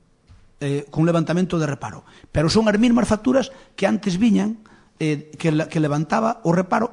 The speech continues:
a Xunta de Goberno ou levantaba o reparo o pleno. Por lo tanto,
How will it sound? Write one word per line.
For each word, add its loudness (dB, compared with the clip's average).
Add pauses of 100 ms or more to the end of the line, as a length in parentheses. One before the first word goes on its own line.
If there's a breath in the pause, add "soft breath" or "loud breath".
a -4
Xunta -2
de 0
Goberno -4
ou 2
levantaba 0
o -4
reparo -4
o 0
pleno. -8 (560 soft breath)
Por -6
lo -2
tanto, -4